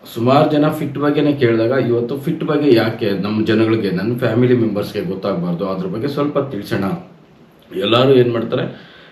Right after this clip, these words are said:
ಎಲ್ಲಿ ಬಾತ್ರೂಮ್ ಬರುತ್ತೆ ಅದ್ರ ಪಕ್ಕದಲ್ಲೇ ಹೊಡ್ಕೊಂಡ್ಬಿಡ್ತಾರೆ, ದೂರ ಆಗಬಾರ್ದು ಅವ್ರಿಗೆ. ನಮ್ಮ ಬಾತ್ರೂಮ್ ಎಲ್ಲಿದೆ ಅದ್ರ ಪಕ್ಕದಲ್ಲೇ, ಅದು ಯಾವುದೇ ಮೂಲೆ ಆಗಿರಲಿ,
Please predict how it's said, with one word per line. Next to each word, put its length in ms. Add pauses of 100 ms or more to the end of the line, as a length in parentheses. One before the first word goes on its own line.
(120)
ಎಲ್ಲಿ 320
ಬಾತ್ರೂಮ್ 400
ಬರುತ್ತೆ 280
ಅದ್ರ 160
ಪಕ್ಕದಲ್ಲೇ 440
ಹೊಡ್ಕೊಂಡ್ಬಿಡ್ತಾರೆ, 800
ದೂರ 160
ಆಗಬಾರ್ದು 420
ಅವ್ರಿಗೆ. 500
ನಮ್ಮ 280
ಬಾತ್ರೂಮ್ 420
ಎಲ್ಲಿದೆ 280
ಅದ್ರ 180
ಪಕ್ಕದಲ್ಲೇ, 380
ಅದು 100
ಯಾವುದೇ 520
ಮೂಲೆ 240
ಆಗಿರಲಿ, 480